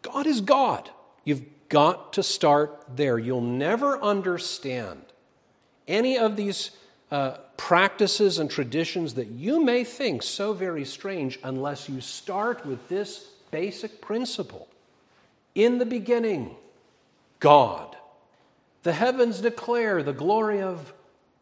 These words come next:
God. He is the mighty God, the most high God,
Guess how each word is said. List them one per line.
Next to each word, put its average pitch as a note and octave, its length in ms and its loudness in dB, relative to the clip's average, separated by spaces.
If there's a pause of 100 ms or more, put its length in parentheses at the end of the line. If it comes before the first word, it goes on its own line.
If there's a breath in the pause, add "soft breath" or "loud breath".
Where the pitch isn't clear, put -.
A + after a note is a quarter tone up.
God. A2 580 -10 (840)
He G#3 260 0
is F#3+ 380 6 (380)
the D#3+ 220 0
mighty G3 580 0
God, G#2 640 -8 (200 soft breath)
the F3+ 140 4
most G3 460 0
high G#3+ 520 -4 (180)
God, A2 520 0